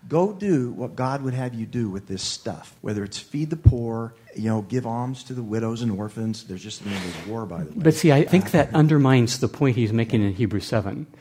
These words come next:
Speaker 2: Because I think the thing, the question you're answering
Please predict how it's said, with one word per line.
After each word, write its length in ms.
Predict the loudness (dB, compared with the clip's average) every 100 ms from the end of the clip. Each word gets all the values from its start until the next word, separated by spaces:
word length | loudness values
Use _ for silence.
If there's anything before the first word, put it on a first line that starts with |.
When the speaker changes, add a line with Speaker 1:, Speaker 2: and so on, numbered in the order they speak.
| -20 -20 -20 _
Speaker 2:
Because 280 | -2 2 4
I 80 | 2
think 280 | 2 0 2
the 100 | 2
thing, 420 | 6 6 6 4
the 100 | 0
question 400 | 2 0 4 4
you're 160 | 4 4
answering 600 | 4 2 -4 -4 -6